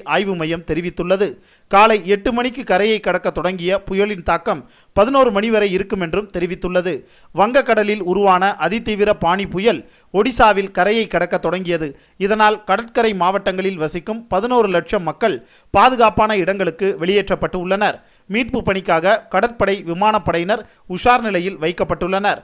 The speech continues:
வங்கக்கடலில் உருவான பானி புயல் அதிதீவிர புயலாக மாறியது. இது ஒடிசா மாநிலத்தை நோக்கி நகர்ந்து வந்தது. பூரிக்கு தென்மேற்கே நானூத்தி முப்பது கிலோமீட்டர், ஆந்திராவில் விசாகப்பட்டினத்துக்கு தென்கிழக்கே இருநூத்தி இருபத்தி ஐந்து கிலோமீட்டர் தூரத்தில்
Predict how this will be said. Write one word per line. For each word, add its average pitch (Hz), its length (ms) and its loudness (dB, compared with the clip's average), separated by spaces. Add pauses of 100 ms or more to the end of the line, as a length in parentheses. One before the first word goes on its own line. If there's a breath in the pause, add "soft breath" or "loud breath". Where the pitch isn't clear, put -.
(260 soft breath)
வங்கக்கடலில் 208 800 0
உருவான 190 380 2
பானி 190 360 -2
புயல் 208 260 -2 (280 soft breath)
அதிதீவிர 220 540 2
புயலாக 185 540 0
மாறியது. 175 400 0 (360 soft breath)
இது 214 200 -2
ஒடிசா 220 360 2
மாநிலத்தை 190 480 -2
நோக்கி 196 420 -6
நகர்ந்து 180 380 -4
வந்தது. 175 320 -2 (400 soft breath)
பூரிக்கு 254 420 -2
தென்மேற்கே 208 540 0 (280)
நானூத்தி 240 360 0
முப்பது 202 380 -2
கிலோமீட்டர், 202 500 0 (300 soft breath)
ஆந்திராவில் 208 680 4
விசாகப்பட்டினத்துக்கு 190 920 0
தென்கிழக்கே 190 560 -2 (140)
இருநூத்தி 233 440 -2
இருபத்தி 202 340 -2
ஐந்து 175 200 -2
கிலோமீட்டர் 185 540 -2
தூரத்தில் 170 420 -4